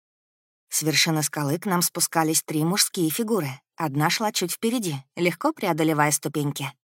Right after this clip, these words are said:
На двух других виднелись металлические кирасы. Это явно были охранники, я даже шлемы смогла разглядеть. А сердце тем временем застучало, убыстряя свой ритм. Во вмиг пересохшем горле образовался комок.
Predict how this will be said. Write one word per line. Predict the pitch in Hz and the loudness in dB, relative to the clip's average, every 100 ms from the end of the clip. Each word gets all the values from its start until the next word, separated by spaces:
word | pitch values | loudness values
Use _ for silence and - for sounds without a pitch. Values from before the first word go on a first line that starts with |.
| _ _ | _ _
На | 165 156 | 0 2
двух | 139 151 147 | 2 0 0
других | 151 135 139 - - | -2 -2 -4 -6 -6
виднелись | 185 185 156 151 170 - | 0 2 2 2 2 0
металлические | 233 254 220 185 165 196 202 | 0 2 2 0 0 0 0
кирасы. | 262 208 151 143 135 _ _ - | 0 2 2 0 -4 _ _ -10
Это | 165 151 | -6 -4
явно | 143 147 147 151 | -2 0 0 0
были | 147 | 0
охранники, | 143 135 180 233 160 139 131 _ | 0 -2 2 2 0 -6 -14 _
я | 196 190 | -2 2
даже | 185 175 175 | 2 2 2
шлемы | - 214 294 | 2 2 2
смогла | 226 190 160 160 | 2 2 2 2
разглядеть. | 160 147 151 147 147 - _ _ _ _ _ _ _ | 2 0 0 0 -4 -6 _ _ _ _ _ _ _
А | 156 | 0
сердце | 156 - 165 175 160 | 2 4 2 0 0
тем | 175 160 | 2 2
временем | 165 190 196 180 | 2 2 2 0
застучало, | 160 185 - 175 180 202 220 | 2 0 0 0 2 2 2
убыстряя | 190 190 185 190 | 2 0 0 2
свой | 214 202 214 | 4 4 2
ритм. | 277 247 160 139 _ _ | 2 0 -2 -4 _ _
Во | 156 165 | 0 2
вмиг | 160 170 170 | 4 0 0
пересохшем | 165 165 175 170 160 143 | -2 0 2 2 2 2
горле | 214 185 135 - | 0 0 -4 -4
образовался | 185 180 185 170 165 202 285 185 | -2 2 2 4 6 6 4 2
комок. | 160 156 147 - | 2 0 0 -6